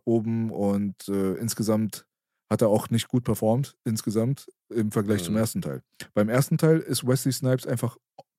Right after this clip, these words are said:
Speaker 1: Peak Wesley Snipes. Das ist so sein Zenit. Optisch,
Speaker 2: Mhm.
Speaker 1: seine, sein Gesicht an und für sich, die Haut, die
Speaker 2: Physisch.
Speaker 1: Statur,
Speaker 2: Ja.
Speaker 1: wie er dann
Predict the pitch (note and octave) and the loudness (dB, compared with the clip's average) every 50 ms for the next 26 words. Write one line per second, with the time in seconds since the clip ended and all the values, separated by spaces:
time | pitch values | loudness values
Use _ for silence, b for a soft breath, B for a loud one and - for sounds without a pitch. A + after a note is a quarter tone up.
0 | _ _ - - D#3+ D3 - - - _ _ _ - G2+ F2 - - F#2+ - - | _ _ -2 0 0 0 0 -2 -16 _ _ _ -4 -4 -2 -2 -4 -6 -4 -4
1 | F2+ D#2+ D#2+ - - - A#2+ - C#3+ A#2+ - C3 A#2+ G#2+ A#2 A2+ A2 - - A#2 | -4 -6 -6 -6 -8 -8 -6 -4 -2 0 2 2 4 4 4 2 2 2 2 2
2 | A2 A#2 G#2 - - - _ _ _ _ _ _ - C3+ D#3 - - - F#3 F3 | 2 2 0 0 -4 -10 _ _ _ _ _ _ 4 4 4 4 4 2 2 2
3 | E3+ - - - F2 D#2+ D2+ D#2 E2 G2+ _ _ _ _ _ _ - G#2+ G#2+ G#2+ | 2 0 -6 -10 -10 -10 -10 -12 -12 -14 _ _ _ _ _ _ 0 2 4 4
4 | G#2 F#2+ - _ _ - G#2+ G#2 G#2 G#2+ A2 - F#3+ E3+ - - E3+ D#3 D#3 C#3+ | 2 0 -4 _ _ 0 2 2 4 4 6 8 8 8 6 4 2 2 2 4
5 | C#3+ D3 C3+ C#3+ D3+ D3 - - _ _ _ _ _ _ _ _ _ _ _ _ | 2 2 4 4 2 2 0 -6 _ _ _ _ _ _ _ _ _ _ _ _
6 | _ _ _ - A2 G2 - C3+ D3+ D#3+ - - - _ _ _ _ _ _ _ | _ _ _ -6 -2 2 2 4 4 4 2 -2 -12 _ _ _ _ _ _ _
7 | _ _ _ _ - G#3+ G#3 - - - - - - A2 G#2 A2 C#3+ D#3+ D#3+ D#3+ | _ _ _ _ -6 -6 -6 -6 -6 -8 -4 0 0 0 2 6 6 8 8 8
8 | D#3+ D#3+ D3+ - _ _ _ _ _ _ _ _ _ _ _ - G#2 G2 G2 - | 6 4 2 -2 _ _ _ _ _ _ _ _ _ _ _ -16 -16 -14 -16 -14
9 | _ - A2 A#2+ C#3+ D3+ A2+ B2 B2 B2 A#2 A#2 A2+ A2+ A2 G#2+ | _ -6 0 0 2 2 4 4 4 4 4 4 2 2 0 -2